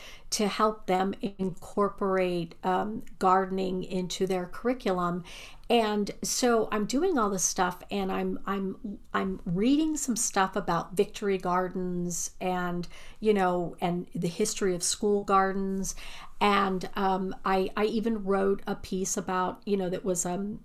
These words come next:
an academic piece about the history of school gardens and things like that.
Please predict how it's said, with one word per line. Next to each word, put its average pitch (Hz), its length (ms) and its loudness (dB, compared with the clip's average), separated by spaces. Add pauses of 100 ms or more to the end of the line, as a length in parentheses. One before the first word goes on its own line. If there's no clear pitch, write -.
(140)
an 190 220 -2
academic 190 680 0
piece 190 320 0
about 185 280 -2
the 185 60 -8
history 196 360 -4
of 196 80 -4
school 190 280 2
gardens 180 600 -2
and 180 100 -4
things 190 240 -4
like 175 180 -4
that. 226 360 2